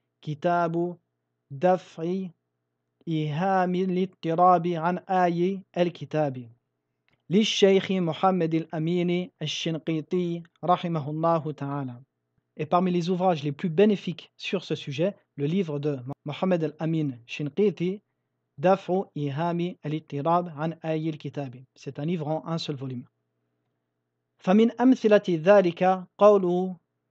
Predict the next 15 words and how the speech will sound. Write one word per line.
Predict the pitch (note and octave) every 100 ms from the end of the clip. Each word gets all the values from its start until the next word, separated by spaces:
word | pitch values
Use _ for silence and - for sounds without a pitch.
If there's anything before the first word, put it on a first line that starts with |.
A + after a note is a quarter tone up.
| -
تعالى | F3 F#3 G3 F3+ F3+
في | -
القرآن: | D#3+ - E3 - G3+ G3 G3 G3 D3
"هدى | C#3 F#3 F#3+
للمتقين"، | F#3 F3 E3+ E3 E3 - C#3+ F3+ G3 G#3+ A3 - _ -
وقوله | D3 E3+ G3 F3 E3 F3
فيه: | E3+ F3+ F3 E3+ F3+ F3+ _
"شهر | - F3 D#3 D#3 D3+
رمضان | D3+ D3 E3+ F#3 F#3
الذي | F3+ F3 E3 F#3 G3 F#3+ -
أنزل | F#3 G3 E3+ F3+
فيه | - G3 F3
القرآن | E3 D#3 D#3+ D#3+ - F#3 F#3
هدى | F3+ D#3+ F3+ F#3
للناس"، | F#3 E3+ D#3+ D3+ D#3+ C#3+ -